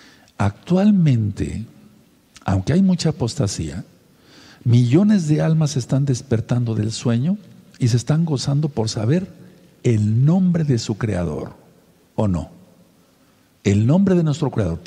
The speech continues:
Eso es, exactamente. Por conocer el nombre del creador, millones de nuevas almas,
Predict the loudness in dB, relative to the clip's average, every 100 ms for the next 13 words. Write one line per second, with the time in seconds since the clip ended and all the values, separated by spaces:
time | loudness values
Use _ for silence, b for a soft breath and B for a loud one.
0 | -8 -4 -2 -2 -4 -4 -2 -4 -4 -4
1 | -4 -4 -4 -2 -2 -2 -4 -10 B B
2 | B -2 0 0 -4 -2 0 2 2 2
3 | 2 2 2 0 0 -2 0 -2 -4 -8
4 | -20 B B B _ 2 4 4 2 0
5 | 2 2 2 2 0 0 -2 -2 -2 0
6 | -2 -2 -8 -20